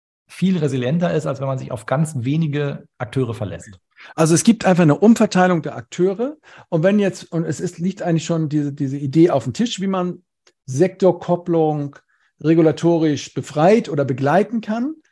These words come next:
Speaker 2: Und immer wenn jemand den Stift in die Hand nimmt und will das reinschreiben oder das rausstreichen, dann ist der Moment, wo die alten Player sagen,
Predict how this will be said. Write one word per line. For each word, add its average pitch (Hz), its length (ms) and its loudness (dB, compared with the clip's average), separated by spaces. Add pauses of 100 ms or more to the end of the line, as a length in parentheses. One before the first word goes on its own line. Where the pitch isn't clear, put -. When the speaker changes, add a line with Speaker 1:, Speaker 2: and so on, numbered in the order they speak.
(260)
Speaker 2:
Und 165 140 -4
immer 196 220 4
wenn 202 100 4
jemand 185 300 2
den 156 80 2
Stift 233 320 -4
in 233 60 -2
die 196 100 0
Hand 220 160 -4
nimmt 214 180 -10
und 160 160 -6
will 165 120 2
das 165 260 2
reinschreiben 214 500 0
oder 160 140 -2
das 151 240 -2
rausstreichen, 208 840 -4 (180)
dann 170 240 4
ist 202 120 -2
der 202 80 2
Moment, 175 560 0
wo 147 140 0
die 143 160 0
alten 180 240 0
Player 185 260 0
sagen, 165 520 -4